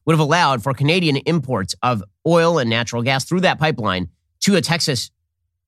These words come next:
petroleum refinery. And that would have brought more oil online faster. It would have brought more, more resources online faster. And they rejected this. And so she was asked, "Why are you doing that? Why don't you greenlight Keystone X L? Why don't you ramp up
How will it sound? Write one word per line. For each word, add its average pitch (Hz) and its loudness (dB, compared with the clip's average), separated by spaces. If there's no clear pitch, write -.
petroleum 170 2
refinery. 123 0
And 143 4
that 196 2
would 185 -2
have 113 -6
brought 143 0
more 160 2
oil 151 2
online 120 2
faster. 131 0
It 65 -10
would 123 -2
have 117 -2
brought 131 0
more, 135 0
more 123 2
resources 143 0
online 123 2
faster. 135 -2
And 107 0
they 120 2
rejected 131 0
this. - -12
And 147 2
so 139 0
she - -2
was 160 2
asked, 160 -2
"Why 135 0
are 160 2
you 160 -2
doing 143 0
that? 62 -8
Why 104 0
don't 127 0
you 135 -4
greenlight 151 0
Keystone 160 0
X - -4
L? 135 2
Why 113 -2
don't 147 -2
you 151 -2
ramp 151 2
up 160 0